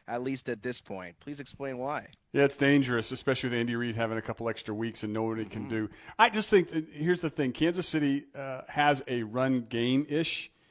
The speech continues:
Speaker 2: right? But they've never really had that. And I think Miles Sanders, you know, clearly when he's going, he's that guy. He's their run game guy. And I just,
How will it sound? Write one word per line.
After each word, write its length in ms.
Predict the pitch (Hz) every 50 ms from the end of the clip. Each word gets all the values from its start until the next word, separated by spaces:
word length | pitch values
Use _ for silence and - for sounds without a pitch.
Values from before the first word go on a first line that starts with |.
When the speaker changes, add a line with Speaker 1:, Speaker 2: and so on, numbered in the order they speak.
| _ _ _ _ _
Speaker 2:
right? 300 | 120 120 127 139 160 156
But 100 | 135 131
they've 160 | - 135 127 127
never 240 | 143 160 165 160
really 200 | 151 147 139 127
had 360 | 120 123 127 123 120 110 98 101
that. 280 | 117 113 110 110 -
And 100 | 123 117
I 40 | 117
think 200 | 113 - 156 147
Miles 320 | 135 127 127 131 131 123
Sanders, 440 | - - 123 123 123 127 123 117 - -
you 160 | - - - 127
know, 140 | 117 113
clearly 340 | 104 - - 131 131 131 127 120
when 140 | 117 117
he's 220 | 113 117 120 117 107
going, 320 | - 120 113 117 117 113
he's 240 | 104 107 113 110 101
that 240 | 104 113 113 113 107
guy. 220 | 110 107 110 113
He's 160 | 113 110 104
their 120 | 104 110 104
run 280 | 95 95 107 107 110
game 260 | 104 110 110 113 113 110
guy. 280 | 120 120 123 - 139 - _ _ _ - - _ _ _
And 120 | - 123 135
I 60 | 135
just, 240 | 127 131 131 -